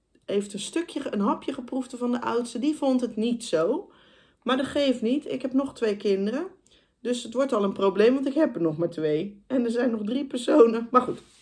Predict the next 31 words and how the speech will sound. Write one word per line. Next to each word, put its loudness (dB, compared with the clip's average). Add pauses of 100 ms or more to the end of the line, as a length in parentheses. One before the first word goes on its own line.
komt 2
goed. -8 (160)
We -10
gaan -4
ze -2
doorsnijden. 0 (480)
Dus 2
neuzekes 4
zaten 0
erin. 2 (480)
Ik 2
vond 0
ze -4
echt 0
heel 6
erg 0
lekker. -6 (420)
Ja. -2 (1600)
Er 0
zaten 0
wat -4
theetjes 2
in. 0 (320)
Gelijk 0
's -10
avonds 0
met -4
Linda 0
in 0
het, -4
ehm, 0